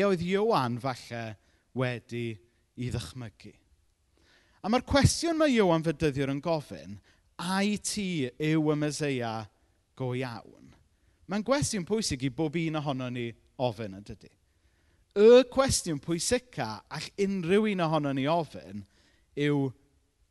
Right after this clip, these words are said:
pwy ydy Iesu? Ac a Iesu yw y Meseia go iawn? O holl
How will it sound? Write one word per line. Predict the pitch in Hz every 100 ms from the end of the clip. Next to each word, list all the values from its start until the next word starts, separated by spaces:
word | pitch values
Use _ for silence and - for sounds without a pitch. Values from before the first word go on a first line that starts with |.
| _ -
pwy | - 180 170 175 175 180
ydy | 156 131 139 131 135
Iesu? | 127 127 - - 127 190 _ _ _ _ _ _ _ _ _ _ -
Ac | 143 170
a | 165 175
Iesu | 170 185 - - 123 107 _ -
yw | 143 147 143 135 101 _ _ -
y | 139
Meseia | 143 143 143 123 117 113 110 - _ _ - -
go | 135 120
iawn? | 123 113 110 - - _ _ _
O | 139 143
holl | 196 226